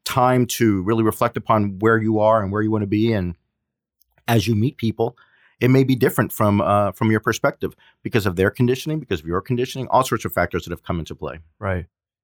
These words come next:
Speaker 2: So let's get back to the dominant, uh, theory,
Speaker 1: Mm-hmm.
Speaker 2: uh, dominant thought theory
Speaker 1: Yes.
Speaker 2: you spoke about. Wh-, what is that?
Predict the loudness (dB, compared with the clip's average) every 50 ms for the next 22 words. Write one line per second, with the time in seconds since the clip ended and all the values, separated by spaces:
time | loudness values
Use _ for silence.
0 | _ _ _ _ _ _ -8 -4 -4 -2 0 0 -2 0 0 0 0 0 0 2
1 | 2 0 2 2 0 2 2 2 2 2 0 0 -2 -4 -6 _ _ _ -6 -4
2 | -4 -4 -6 -6 -6 -4 -2 -2 -2 -2 -4 -6 -8 -8 -10 -14 -14 -12 -10 -8
3 | -8 -8 -10 -12 _ _ _ _ _ _ _ -6 -4 -2 -2 -2 -4 -4 -4 -4
4 | -4 -4 -4 -6 -6 -6 -6 -6 -4 -4 -4 -2 -2 -4 -4 -4 -4 -6 -6 -4
5 | -4 -4 -4 -6 -6 -8 -6 -4 0 2 2 2 2 2 0 0 -4 -6 -6 -8